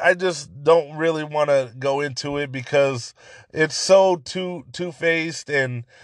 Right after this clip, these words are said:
I don't really wanna get into the political stuff. And I think, you know what, if N B A d-, doesn't wanna, um, you know, just try to defend their, their people, then I think, uh, th-,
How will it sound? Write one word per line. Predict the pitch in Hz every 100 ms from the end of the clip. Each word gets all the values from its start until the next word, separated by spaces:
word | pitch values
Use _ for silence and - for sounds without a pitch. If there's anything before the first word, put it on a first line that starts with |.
| -
I | - 170
don't | 196 185
really | 185 180
wanna | 175 175 170
get | 143 156
into | 156 131
the | 147
political | 139 143 151 147 135 143
stuff. | - 143 147 123
And | 139
I | 156
think, | 170 170 156 _ _ _ _ _
you | 139 156
know | 165
what, | 170 170 160 -
if | 165 131 151 135 127 _
N | 160 175
B | 180 180
A | 185 175
d-, | 160 165 147
doesn't | 170 165 160
wanna, | 160 160 156 147 131 -
um, | - 143 139 131 123 _ _ _ _ _ _ _
you | 151
know, | 156 160 156
just | 147 156 147 -
try | - 170
to | 170
defend | 156 156 - 165 170
their, | 165 151 135 127 _ - _ _
their | 139 135
people, | - 175 - 151 147 139 127
then | 139 143
I | 151
think, | 160 165 139 - -
uh, | 143 139 131
th-, | 131 143